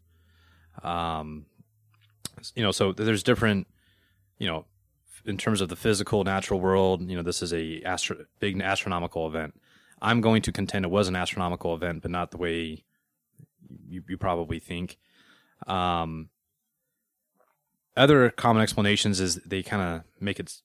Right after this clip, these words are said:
a supernatural event, meaning, um, i-, it's, it's either a, like, an angel,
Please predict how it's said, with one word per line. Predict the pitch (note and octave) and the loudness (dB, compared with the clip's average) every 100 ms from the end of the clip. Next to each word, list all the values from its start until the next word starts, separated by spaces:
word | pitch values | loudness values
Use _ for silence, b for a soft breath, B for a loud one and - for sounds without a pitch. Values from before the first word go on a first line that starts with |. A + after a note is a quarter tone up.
| - | -8
a | F#2+ | -4
supernatural | - G#2 G2+ F#2 F2 F2 | -4 0 0 0 -2 -6
event, | D#2 D#2+ D#2 _ _ | -6 -8 -10 _ _
meaning, | - G2 F#2+ F2+ F2 F2 | -8 -4 -4 -4 -6 -6
um, | F2+ E2+ E2 D#2 D2+ - _ _ _ _ _ _ _ _ _ _ - - | -4 -2 -4 -6 -12 -16 _ _ _ _ _ _ _ _ _ _ -20 -10
i-, | G2 | -8
it's, | F2+ F#2+ - - - | -4 -6 -4 -8 -6
it's | F#2 - | -6 -4
either | G2+ F#2+ F2 | -2 0 0
a, | G2 G2 G2 | 2 2 2
like, | F2 E2+ - b b b b | 0 -2 -6 b b b b
an | G2+ F#2+ | -8 -4
angel, | G2+ G2+ G#2 A2 | -2 0 2 0